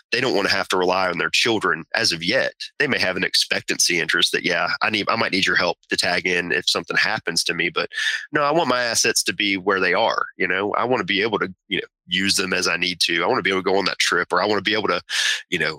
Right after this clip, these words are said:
uh, fix the roof if, <laughs> if, if the insurance doesn't pay out, or, you know, I wanna be able to get a new car if I have to, or a big expense comes along. So it's, it's a, it's always a game, um, but it's one of those things that, you know, just from the overall view, you wanna make sure that people understand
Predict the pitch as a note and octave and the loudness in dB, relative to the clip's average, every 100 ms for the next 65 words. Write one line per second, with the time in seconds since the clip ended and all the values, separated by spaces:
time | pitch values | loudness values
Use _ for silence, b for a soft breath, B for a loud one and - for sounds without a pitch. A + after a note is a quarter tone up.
0 | - F2 E2 - A#2 - - F2+ F#2+ G2 | -2 0 0 0 0 0 0 0 2 2
1 | - - - - - D3 C3 - - A2+ | 0 0 2 2 0 0 0 2 0 0
2 | - A2 F#2+ G2+ G#2 A2+ F#2+ - A2+ G#2+ | -2 -2 0 2 2 2 2 2 0 0
3 | A#2 F#2 F2+ F2+ F#2 F#2 F2 G#2+ G2 B2 | 0 2 2 2 2 2 2 2 2 0
4 | F#2+ A2 A2 F#2+ F#2+ F#2 F2+ - F#2 F2+ | 0 0 0 0 -2 -2 -4 -2 0 0
5 | E2+ F2 F#2 - F2+ F2+ F2 - F#2 E2+ | 0 -2 0 0 0 0 0 -2 -2 -2
6 | G2+ E2+ - F#2 E2+ - F2 F2 F#2 F2+ | -4 -2 -2 -2 -2 -2 -2 -2 0 0
7 | E2+ - B B B B B2+ A2 F#2+ A#2 | 0 -4 B B B B 2 2 2 0
8 | - A2+ - G#2 G2 G#2+ D3+ D#3+ C3+ F#2+ | 0 0 2 2 0 0 0 2 2 0
9 | F#2 G2+ G2 F#2+ F#2 - E2+ E2+ E2+ F2 | 0 0 -2 -4 -6 -2 0 0 -2 -6
10 | - F#2+ E2+ F#2+ F#2+ - G#2+ G2+ F#2 G2+ | -2 -2 -2 -4 -2 0 0 2 2 2
11 | F#2+ F2 F2+ - _ - F2+ D#2 D#2 G2 | -2 -2 -2 -2 _ -10 -6 -4 -2 0
12 | - G2+ F#2 F2 F2+ F#2+ F#2+ F#2 F2+ F#2+ | 0 0 0 0 0 2 2 2 0 -2
13 | F#2 F2+ G2 G2 F#2+ G2 - - G2 F2 | -2 -2 0 0 0 0 2 2 2 0
14 | E2+ - G2+ E2 E2+ - F#2+ F2 - - | -4 -2 -4 -2 -2 0 0 2 2 2
15 | G2+ F#2+ F2+ E2+ | 2 2 0 -4